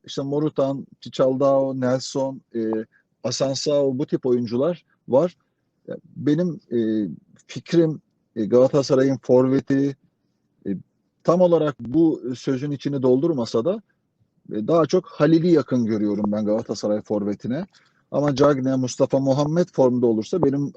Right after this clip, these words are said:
e, forvet adayım formda olursa, güçlü olursa ki bir takım dedikodular çıktı, ne kadar doğru bilmiyorum, konuşmak da istemiyorum. E, böyle bir tablo olursa ışık vurabilir, arabadayım. E,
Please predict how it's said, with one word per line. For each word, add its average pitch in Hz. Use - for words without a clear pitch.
e, 110
forvet 131
adayım 107
formda 123
olursa, 110
güçlü 104
olursa 135
ki 107
bir -
takım 117
dedikodular 113
çıktı, 107
ne 127
kadar 110
doğru 113
bilmiyorum, 101
konuşmak -
da 107
istemiyorum. 127
E, 110
böyle 151
bir 151
tablo 147
olursa 160
ışık 147
vurabilir, 143
arabadayım. 135
E, 104